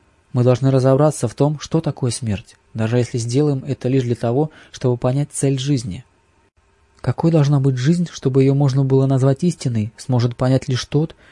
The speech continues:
кто, оказавшись в тяжёлой ситуации, перед лицом гибели, отчаянно взывает к небесам и умоляет дать ему ещё хотя бы день.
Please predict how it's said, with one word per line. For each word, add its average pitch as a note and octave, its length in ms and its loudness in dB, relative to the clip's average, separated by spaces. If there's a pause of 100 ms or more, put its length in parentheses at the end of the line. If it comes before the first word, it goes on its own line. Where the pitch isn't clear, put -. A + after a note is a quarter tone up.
(160)
кто, - 180 0
оказавшись C3 560 2
в - 40 -18
тяжёлой C3 360 2
ситуации, C3+ 840 -4
перед B2 180 -2
лицом C3 360 0
гибели, D3 420 2 (320)
отчаянно D#3+ 540 0
взывает C3+ 420 2
к - 80 -12
небесам C3 580 0 (420)
и B2+ 80 2
умоляет B2+ 460 6
дать C3 280 2
ему B2 160 2
ещё C#3 360 2
хотя D3+ 360 -2
бы C#3+ 120 4
день. C3 380 0